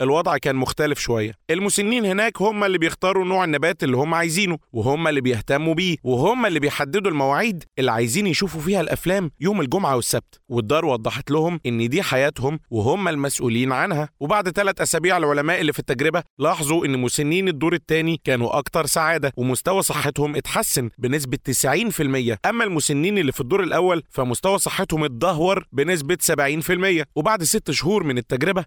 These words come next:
العلماء علماء لقوا إن المسنين بتوع الدور الأول أعمارهم كانت أقل من اللي في الدور التاني. ومن كل التجارب والأبحاث،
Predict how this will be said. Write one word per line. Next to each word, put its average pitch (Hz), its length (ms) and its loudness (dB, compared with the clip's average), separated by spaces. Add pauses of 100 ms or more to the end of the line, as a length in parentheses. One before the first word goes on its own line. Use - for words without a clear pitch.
العلماء 131 180 2
علماء 147 360 2
لقوا 180 240 2
إن 135 100 0
المسنين 131 600 0
بتوع 175 240 2
الدور 175 240 0
الأول 156 420 2 (100)
أعمارهم 160 460 2
كانت 147 360 -2
أقل 170 420 2
من 135 140 0
اللي 117 160 0
في - 80 -6
الدور 131 220 0
التاني. 165 480 -2
ومن 240 200 -2
كل 269 220 0
التجارب 190 480 0
والأبحاث، 151 680 -2